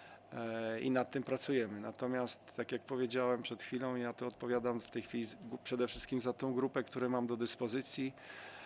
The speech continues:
e, za chłopaków, którzy pojawiają się nowi, e, w kadrze pierwszego zespołu, e, debiutują,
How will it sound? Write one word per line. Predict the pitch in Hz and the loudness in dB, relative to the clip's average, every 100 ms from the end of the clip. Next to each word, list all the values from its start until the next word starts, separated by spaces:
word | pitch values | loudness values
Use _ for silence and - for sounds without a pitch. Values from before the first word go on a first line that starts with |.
| - - - | -14 -16 -6
e, | 120 113 113 113 113 110 110 - 120 | 0 0 0 0 0 0 -2 -2 -4
za | 110 123 | 0 0
chłopaków, | - 127 127 123 123 - | 2 2 4 4 0 -4
którzy | - 127 113 120 117 113 | -4 -2 2 2 2 2
pojawiają | 127 123 120 127 120 117 | 4 4 6 6 6 4
się | - 120 | 0 4
nowi, | 127 123 123 120 117 | 4 4 4 2 2
e, | 113 123 117 117 117 117 117 | 2 4 4 4 2 2 0
w | 110 - - - - - - - | -2 -8 -8 -8 -8 -10 -10 0
kadrze | 123 123 120 120 | 2 4 2 2
pierwszego | 123 - 117 127 | 2 2 2 4
zespołu, | 123 - 139 127 123 120 131 120 113 113 110 | 2 2 4 6 4 2 -2 -2 -2 -4 -4
e, | |
debiutują, | 117 123 123 120 127 123 123 | 0 2 2 4 4 4 2